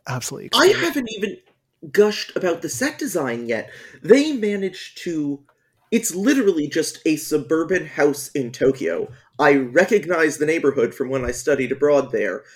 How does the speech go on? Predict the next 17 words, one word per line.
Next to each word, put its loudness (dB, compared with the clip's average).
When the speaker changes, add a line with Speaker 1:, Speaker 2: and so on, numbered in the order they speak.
Speaker 2:
There 8
were 4
randos 0
wandering 0
into -6
the -2
early -2
scene -6
establishing -2
shots, -4
uh, -2
at -4
the -10
start 2
of -4
the 2
experience. -6